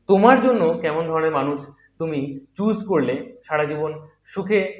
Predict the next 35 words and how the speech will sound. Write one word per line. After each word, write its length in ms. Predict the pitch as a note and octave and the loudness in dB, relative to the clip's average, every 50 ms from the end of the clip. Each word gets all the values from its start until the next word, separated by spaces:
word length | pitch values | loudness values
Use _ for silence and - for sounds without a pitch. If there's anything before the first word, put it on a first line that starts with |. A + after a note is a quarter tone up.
| - | -8
শান্তিতে 680 | E3+ E3 D#3+ D#3 D#3+ D#3+ D3+ D3+ D3 D3 D3 - - - | -6 -6 -4 -6 -6 -6 -4 -4 -4 -4 -6 -12 -16 -12
থাকতে 280 | - D3+ C#3 - - B2 | -8 -8 -8 -6 -6 -8
পারবে। 240 | G#2+ G2 F2+ - - - _ _ _ _ _ _ _ _ _ _ _ _ _ _ - - _ - | -6 -8 -10 -10 -14 -20 _ _ _ _ _ _ _ _ _ _ _ _ _ _ -20 -20 _ 2
দেখো, 240 | F#3 G#3+ A3+ B3+ A#3+ | 4 6 8 8 8
প্রথমে 320 | A#3 A3 G3+ A3+ A#3+ B3 | 8 6 4 4 4 4
একটা 180 | A#3+ A#3 A#3+ B3 A#3+ | 4 4 4 4 4
কথা 180 | - - G#3 | 4 2 2
বলি 320 | G3 E3+ D3+ C#3 D3 F3+ G3+ | 2 0 0 0 -2 -2 -4
যে 500 | E3+ D#3 D#3 E3+ F#3 G3 F3 C#3+ C#3+ C#3 | -4 -4 -2 -2 0 -2 -2 -4 -4 -2
যখনই 760 | C#3+ - F3 F3 F3+ G3+ G3+ G3+ F3+ D3+ D#3 F#3 G3+ - - E3 C#3+ C#3+ C#3+ | 0 0 0 0 -2 -4 -2 -2 -2 -4 -4 -4 -4 -6 -6 -6 -6 -6 -4
কোনো 180 | C#3+ D#3+ E3+ F3 | -4 -4 -2 -2
একটা 140 | E3 - F#3 | -2 -2 0
লাভ 300 | E3 D3 D3 D#3 D#3 D#3 | 2 4 6 4 4 4
রিলেশন 380 | E3+ F3+ F3+ F3 F3+ F#3 F3+ | 2 0 0 -2 -2 -4 -6
হোক 220 | D#3 E3+ G3+ F#3 - | -4 -4 -4 -6 -6
কিংবা, 260 | F3 E3 D#3+ D#3 D#3+ D#3+ D#3+ D#3+ - - - - - | -6 -2 0 0 0 0 -2 -6 -10 -16 -18 -10 -6
আহ, 120 | C#3 C#3+ | -4 0
বৈবাহিক 440 | C3+ D3+ D#3 D#3 F3 F3 F3+ F#3 - | 2 2 2 2 2 0 0 -2 -4
জীবনেই 320 | D#3+ D#3+ D#3 D#3+ D#3+ D#3 | -4 -2 -2 -2 -2 -2
হোক, 220 | C#3+ C#3 D3 D3 D#3 | -2 -4 -4 -4 -4
মানে 140 | D#3 D3 | -6 -6
বিয়ের 240 | C#3+ C#3 C#3+ D3 D3+ C#3+ | -4 -2 0 0 0 0
পরেই 260 | D3+ D3 C#3+ D3+ D#3+ | 0 0 0 0 -2
হোক, 300 | C#3+ C#3+ D#3 F3 - - - _ _ _ _ _ - | -2 -2 -4 -4 -6 -10 -20 _ _ _ _ _ -12
দুটো 260 | C3+ D#3 D#3 D3+ - - | -10 -8 -4 0 0 0
অপোজিট 600 | - - D3 D3+ - - G#3+ G#3+ F3 A3 A3+ F3+ | 2 0 -2 -2 0 0 0 0 2 2 0 0
জেন্ডারের 500 | D#3 E3 E3+ E3 E3 D#3 C#3+ C#3+ E3 F3+ | 0 0 -2 0 2 2 4 4 4 2
অর্থাৎ 280 | E3+ E3+ - F3 D3 | 2 0 0 -2 -4
বিপরীত 480 | D3 D#3 D#3 D#3 F3+ F#3+ G3+ G3+ E3+ E3+ | -4 -8 -6 -4 -2 -2 -2 -2 -2 -4
লিঙ্গের 340 | E3 F3 F3 F3 F3 F3 D#3+ | -6 -6 -4 -4 -4 -4 -4
মানুষ 280 | D3 C#3 D3+ E3 E3 | -4 -4 -4 -4 -4
যখন 240 | - E3+ D#3+ E3+ E3+ | -2 -2 -2 -2 -2
কাছাকাছি 440 | - - E3 - - D#3+ D#3 E3+ D#3+ | -4 -4 -4 -4 -4 -4 -2 0 0
আসে 220 | C#3 - - E3 | 0 0 0 -2
না, 160 | G3 A3 E3+ | -2 -2 -4